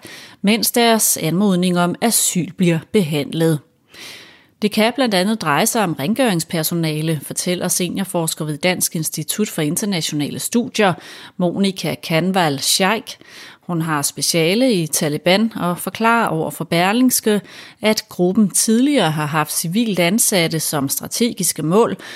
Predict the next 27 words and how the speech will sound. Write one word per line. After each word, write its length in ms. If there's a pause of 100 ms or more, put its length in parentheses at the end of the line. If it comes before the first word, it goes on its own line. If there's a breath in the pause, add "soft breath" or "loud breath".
(240 loud breath)
og 140
lavet 320
lister 460
over 440
personer. 720 (1000 loud breath)
Dem, 180
der 120
var 180
på 80
listerne, 640
var 180
civile 600
på 160
kontrakter 680
med 320
udenlandske 680
tropper. 540 (540 loud breath)
Det 160
var 220
blandt 280
andet 440
administratorer, 1120 (460 loud breath)
altså 400 (100)
administrativt 840
ansatte 500
som 240
sekretærer, 880